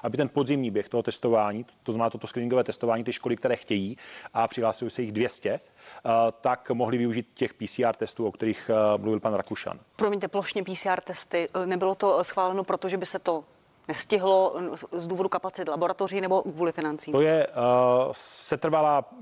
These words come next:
Speaker 1: píseň, která, eh, tu zaznívá, eh, kdy, eh, skutečně P C R testování je, eh, přesnější, ale je tam složitější ta logistika. Ve větších městech, ukázal to třeba Praha šest a nebo, eh, i Středočeský kraj,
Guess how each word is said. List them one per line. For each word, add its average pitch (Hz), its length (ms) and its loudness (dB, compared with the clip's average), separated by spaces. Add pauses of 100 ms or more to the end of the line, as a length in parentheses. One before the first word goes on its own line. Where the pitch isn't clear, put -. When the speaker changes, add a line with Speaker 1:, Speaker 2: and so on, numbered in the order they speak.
Speaker 1:
píseň, 139 400 -2
která, 135 560 2
eh, 120 240 4
tu 143 160 -2
zaznívá, 135 760 4
eh, 120 280 4
kdy, 127 420 2 (140)
eh, 117 280 4
skutečně 131 460 -4
P 117 160 -6
C 143 140 0
R 123 80 2
testování 123 920 0
je, 120 320 2
eh, 107 340 -6
přesnější, 139 760 0 (260)
ale 120 160 2
je 127 80 2
tam 127 340 0
složitější 123 540 0
ta 117 100 2
logistika. 107 500 -4
Ve 101 120 0
větších 147 340 0
městech, 120 360 0
ukázal 117 340 0
to 107 120 -6
třeba 120 200 0
Praha 120 280 0
šest 120 380 0
a 117 80 2
nebo, 113 500 0
eh, 113 240 0
i 117 80 0
Středočeský 123 560 -2
kraj, 117 300 0